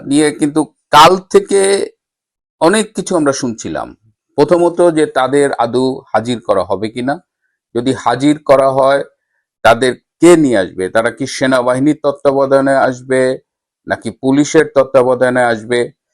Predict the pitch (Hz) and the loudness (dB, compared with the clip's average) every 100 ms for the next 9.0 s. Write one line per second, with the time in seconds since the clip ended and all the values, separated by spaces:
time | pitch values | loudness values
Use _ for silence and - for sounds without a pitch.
0 | _ - 143 165 156 170 185 175 139 127 | _ -2 2 2 2 0 0 -2 -4 -2
1 | 104 101 - 98 139 - _ _ _ _ | -2 -4 -8 -6 -6 -8 _ _ _ _
2 | - 120 135 160 175 - 202 196 - - | -4 0 4 4 2 4 4 4 -4 -4
3 | - 160 165 185 202 208 202 202 180 165 | 2 2 4 0 2 0 -2 -2 -2 0
4 | 160 - 127 143 135 - - 123 143 151 | -2 -2 -2 0 -2 -6 -8 0 2 2
5 | 160 160 - - 120 113 123 - 104 - | 2 0 0 2 0 0 -6 -2 -4 -4
6 | - 107 135 196 _ _ _ _ _ _ | -6 -4 -4 -8 _ _ _ _ _ _
7 | - 80 87 _ 151 156 175 180 180 175 | -6 -4 -4 _ 0 2 0 2 2 0
8 | - 160 160 160 160 156 139 139 135 - | 0 2 2 0 0 -2 0 2 0 -2